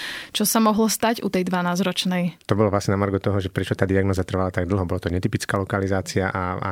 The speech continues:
Speaker 2: netypický vek, čiže
Speaker 1: Mhm.
Speaker 2: áno, to môže predĺžiť tú diagnózu. Zase nemalo by to predĺžovať o, mm, x rokov, ale o nejakých pár mesiacov to možno predĺžiť tú diagnózu, ale pokiaľ viem, tak pokiaľ bola tá histológia už následne, tak už to bolo jasné. Čo sa týka príčin toho ochorenia,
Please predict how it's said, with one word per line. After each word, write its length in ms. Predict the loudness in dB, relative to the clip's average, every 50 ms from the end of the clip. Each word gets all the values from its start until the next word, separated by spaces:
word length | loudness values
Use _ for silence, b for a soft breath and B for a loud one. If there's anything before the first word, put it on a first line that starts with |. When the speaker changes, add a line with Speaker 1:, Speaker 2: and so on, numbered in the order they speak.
| -4 -4
Speaker 2:
netypický 640 | -2 -2 -2 -2 -2 -4 -8 -10 -12 -12 -8 -4 -2
vek, 300 | 0 0 0 -2 -6 -14
čiže 240 | -10 -4 -2 -2 0
Speaker 1:
Mhm. 80 | 0 -2
Speaker 2:
áno, 200 | -2 -2 -2 -2 -2
to 80 | -2
môže 320 | 0 0 0 0 0 -2 -2
predĺžiť 560 | 0 0 0 2 0 0 -2 -2 -4 -6 -10
tú 320 | -8 -6 -4 -4 -4 -4
diagnózu. 560 | -2 0 2 2 2 2 0 0 0 0 -2 B B B B B B B
Zase 240 | -2 -2 -2 0 -2
nemalo 240 | 0 0 0 0 -2 -4
by 60 | -6 -8
to 80 | -6
predĺžovať 420 | -4 -4 -2 0 0 0 0 0 0 -2
o, 60 | -2 -2 -2
mm, 640 | -2 -2 0 0 0 0 -2 -2 -2 -4 -4 -2 0
x 240 | -2 -2 0 0 0
rokov, 480 | 0 0 0 0 0 2 2 2 0
ale 240 | 0 -2 -4 -6 -12 _ _ _
o 160 | -4 -2 0
nejakých 400 | 0 0 0 -2 -2 -4 -6 -6
pár 160 | -4 -4 -2 -2
mesiacov 400 | -2 -4 -4 -4 -6 -6 -6 -6
to 80 | -4
možno 320 | -2 -2 -2 -2 -2 -2 -2
predĺžiť 320 | -2 0 0 -2 -2 -2
tú 80 | -4 -4
diagnózu, 480 | -2 -2 -2 -2 -2 -4 -2 -2 -2
ale 160 | -2 -4 -4 -8 _ _ _ -4
pokiaľ 220 | -4 -2 0 0 0
viem, 160 | 0 -2 -2
tak 240 | -2 -4 -6 -6 -8
pokiaľ 220 | -8 -6 -4 -4 -2
bola 160 | -2 -4 -4
tá 80 | -4 -6
histológia 480 | -6 -6 -4 -4 -4 -2 -2 -2 -2
už 80 | -2 -2
následne, 400 | -4 -4 -4 -4 -4 -4 -4 -6
tak 160 | -6 -6 -8
už 80 | -8 -6
to 160 | -6 -2 -2
bolo 80 | 0
jasné. 400 | -2 -2 -4 -6 -8 -10 -10 -10 B B B B B B B B B 0
Čo 80 | 0 2
sa 60 | 2
týka 320 | 2 2 2 2 0 0 -4 _ _ _
príčin 640 | 0 0 2 0 -2 0 0 2 4 4 4 4 2
toho 320 | 2 2 2 2 2 0
ochorenia, 640 | 0 0 0 2 2 2 2 2 2 2 0 -2